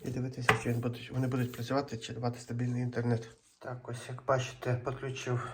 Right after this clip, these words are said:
наші модем та Wi-Fi до повербанка. Як бачите, горить два червоних вогника. Це значить, що вони споживають електроенергію від повербанка. Як бачите, вони два світяться, але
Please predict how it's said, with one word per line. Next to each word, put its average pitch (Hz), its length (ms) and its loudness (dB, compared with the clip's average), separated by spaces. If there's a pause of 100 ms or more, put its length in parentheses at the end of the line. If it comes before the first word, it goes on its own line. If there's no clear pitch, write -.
(160)
наші 123 400 0 (800)
модем 127 360 2
та 123 140 4
Wi-Fi 139 460 6
до 143 260 4 (540)
повербанка. 139 560 2
Як 127 140 0
бачите, 139 300 0
горить 131 240 0
два 123 200 4
червоних 127 460 0
вогника. 117 380 2 (120)
Це 123 60 -6
значить, 131 300 -2
що - 120 -6
вони 123 140 4
споживають 123 720 2 (480)
електроенергію 120 720 4
від 120 260 4
повербанка. 117 760 2 (680)
Як 120 160 0
бачите, 135 280 4
вони 131 180 2
два 127 200 4
світяться, 175 600 2
але 127 360 2